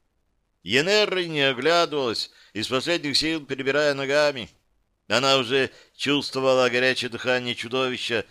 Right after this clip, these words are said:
Ещё миг и настигнет. Звонк! Когти прыгнувшей твари бессильно царапнули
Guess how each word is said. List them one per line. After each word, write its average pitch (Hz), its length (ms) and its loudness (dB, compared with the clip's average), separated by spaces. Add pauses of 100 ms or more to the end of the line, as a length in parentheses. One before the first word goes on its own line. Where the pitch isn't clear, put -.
(280)
Ещё 139 260 0
миг 151 320 -6
и 123 60 -2
настигнет. 131 880 -4 (300)
Звонк! 131 1000 0 (720)
Когти 127 340 0
прыгнувшей 120 580 -4
твари 120 400 2
бессильно 110 580 -4
царапнули 127 680 -2